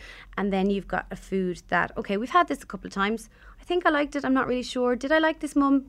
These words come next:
Give it a go." And then you've got the, "Oh, hang on, I've never seen this before. This is a new one." Um, and it's, "Give it a go." So it's that attitude of curiosity.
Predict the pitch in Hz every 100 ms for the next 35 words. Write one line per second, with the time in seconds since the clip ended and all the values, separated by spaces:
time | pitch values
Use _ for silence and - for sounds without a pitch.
0 | - - 359 285 190 - - - - -
1 | - 214 214 208 202 185 190 185 196 190
2 | - - 415 339 185 - 294 302 277 277
3 | 311 311 269 190 175 - 165 - 175 247
4 | 247 226 185 160 190 202 - - - -
5 | 208 208 208 233 240 - 285 285 208 175
6 | 165 - - 202 202 - 208 208 226 277
7 | - 226 214 - 175 175 170 - - -
8 | - 214 196 165 160 - -